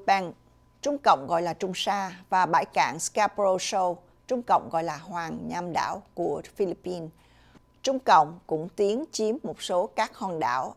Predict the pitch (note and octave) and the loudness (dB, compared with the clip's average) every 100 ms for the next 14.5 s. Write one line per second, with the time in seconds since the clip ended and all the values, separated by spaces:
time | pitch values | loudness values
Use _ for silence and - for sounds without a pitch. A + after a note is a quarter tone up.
0 | _ F#3 G#3 C4 B3 G#3+ F#3+ F#3+ - _ | _ -4 -4 -2 2 4 4 0 -16 _
1 | - B3+ A3+ G#3+ A#3 G#3 G3+ E3+ E3 - | -4 -2 0 0 0 0 -4 -8 -8 -6
2 | E3+ E3+ D#3 G3+ F#3+ E3 G3+ F3 F3 F3 | -4 -2 -4 -4 -6 -4 -6 -6 -6 -6
3 | D#3+ D#3+ F#3 F#3+ F3+ - - - - - | -6 -6 -6 -6 -6 -10 -20 -20 -6 0
4 | G#3+ C#4+ - E4 - G#3 - F#3+ G3 - | 2 0 0 0 4 4 4 -2 -4 -4
5 | A3+ G3 F#3+ E3+ - _ _ _ _ _ | -6 -2 -2 -2 -8 _ _ _ _ _
6 | _ _ _ - B3 A3 A#3+ B3 A#3+ F#3 | _ _ _ 2 4 4 2 0 -2 -2
7 | F3+ E3+ F3+ F3 F3 - D3+ D#3 F3+ E3+ | -2 2 4 4 2 0 -2 0 0 0
8 | E3 _ _ _ _ D4 D4 A3+ E3+ E3 | -4 _ _ _ _ -2 2 8 8 6
9 | A3 C#4 - F4 F#4 - _ G#3+ G3+ G#3+ | 0 -2 2 2 2 -10 _ 2 2 2
10 | A#3 - - A3 G3 A#3+ - _ _ _ | 0 0 0 4 4 4 -2 _ _ _
11 | - A3 - A3+ F3 F3+ - G3+ - A#3+ | -4 -2 0 0 0 0 4 4 4 0
12 | A3+ A3 F#3 - G#3+ G#3 G3+ F#3+ F3+ F#3+ | 0 0 -2 2 2 4 4 2 0 -12
13 | - A#3 - - A3+ D4 - G3+ G3+ G#3+ | -4 -2 -2 2 2 2 -8 2 4 6
14 | C4+ F#3+ F3 C#3 A3+ | 4 -2 0 0 -2